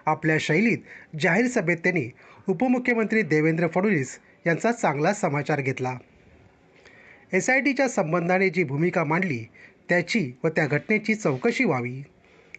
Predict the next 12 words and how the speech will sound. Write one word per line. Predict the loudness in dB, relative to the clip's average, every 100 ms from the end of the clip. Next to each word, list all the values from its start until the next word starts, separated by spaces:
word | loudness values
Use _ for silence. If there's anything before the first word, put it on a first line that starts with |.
| _ -4
तसेच | 0 0 0
महिला | 0 2 4 4
अत्याचाराच्या | 2 0 0 2 0 2 0
घटना | -2 -4 0
वाढल्या | 0 0 0 0
आहेत, | 0 -6 -20 -20 -20 -14 -2
यावर | 2 2 2
सरकारने | 0 0 0 0 -2 -4 -6
श्वेतपत्रिका | -2 0 0 -2 -2 0 0
द्यावी, | 0 -2 -4 -10 -18 -20 -20 -20 -20 -14 -2
महिलांच्या | 0 2 2 2 0
अत्याचाराचे | 0 0 0 2 2 2 0